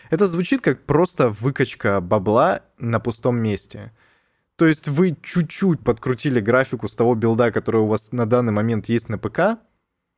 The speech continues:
м, относительно консолей. И как бы всё, типа, пожалуйста. Опять-таки, я понимаю, что всё это нужно для того, чтобы запускать игру в четыре К, шестьдесят Ф П С, но там, по-моему, не будет даже настроек графики, чтобы выбрать, типа, максимально кинематографичный режим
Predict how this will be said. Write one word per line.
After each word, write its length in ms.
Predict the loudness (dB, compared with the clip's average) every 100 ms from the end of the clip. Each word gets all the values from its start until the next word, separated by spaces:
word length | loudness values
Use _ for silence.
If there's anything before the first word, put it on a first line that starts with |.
| _ _ _ _ _ _ _ -20 _ -8
м, 840 | -6 -4 -4 -4 -4 -6 -6 -8
относительно 580 | -8 -2 -2 -2 -4 -4
консолей. 640 | -2 -4 0 0 0 -4 -10 _ _ _
И 100 | -2
как 180 | -2 0
бы 120 | -2
всё, 300 | -2 -2 -2
типа, 340 | -4 -6 -6 -4
пожалуйста. 800 | -2 0 2 0 0 -4 -6 -8 -10 _ _ _ _ _ _
Опять-таки, 520 | -2 0 0 -2 -2
я 140 | 0 2
понимаю, 460 | 2 2 4 4
что 140 | 2 -2
всё 180 | 0 0
это 140 | 2
нужно 240 | 0 0
для 120 | 0 0
того, 280 | 2 2
чтобы 240 | 0 -2 -4
запускать 460 | -4 -4 -2 0
игру 220 | 0 0 0
в 40 |
четыре 360 | -4 -6 -4 0
К, 220 | 0 0
шестьдесят 460 | -2 -8 -4 -4
Ф 140 | -6 -4
П 200 | 0 0
С, 160 | 0 -6
но 120 | -2
там, 180 | -2 -2
по-моему, 320 | -2 -2 -2
не 80 | -2
будет 240 | -2 0
даже 240 | 0 0
настроек 400 | -2 -4 0 0
графики, 400 | 2 2 0 -4
чтобы 320 | -10 -6 -4 0
выбрать, 300 | 0 -2 -6
типа, 200 | -6 -6
максимально 520 | -6 -4 0 0 -2
кинематографичный 920 | -6 -6 -6 -4 -6 -4 -4 -4 -2
режим 380 | -2 0 -2